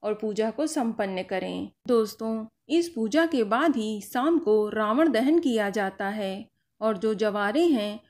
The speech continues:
उन्हें पूजा के बाद महिलाएं अपने बालों पर रखती हैं तथा पुरुष व बच्चे अपने कानों में रखते हैं। ऐसा करना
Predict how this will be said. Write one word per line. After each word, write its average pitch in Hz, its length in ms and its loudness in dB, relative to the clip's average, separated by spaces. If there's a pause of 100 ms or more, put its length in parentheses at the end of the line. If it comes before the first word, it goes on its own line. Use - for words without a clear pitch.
(140)
उन्हें 220 280 0
पूजा 208 380 -2
के 240 160 0
बाद 208 280 -2
महिलाएं 208 520 -2 (240)
अपने 214 320 -4
बालों 214 360 0
पर 311 180 2
रखती 214 420 -2
हैं 202 340 -6 (280)
तथा 214 260 -4
पुरुष 208 540 -2
व 220 180 0
बच्चे 208 500 -2 (220)
अपने 220 300 -4
कानों 226 340 2
में 302 160 6
रखते 202 320 -2
हैं। 202 400 -6 (280)
ऐसा 226 320 0
करना 214 380 0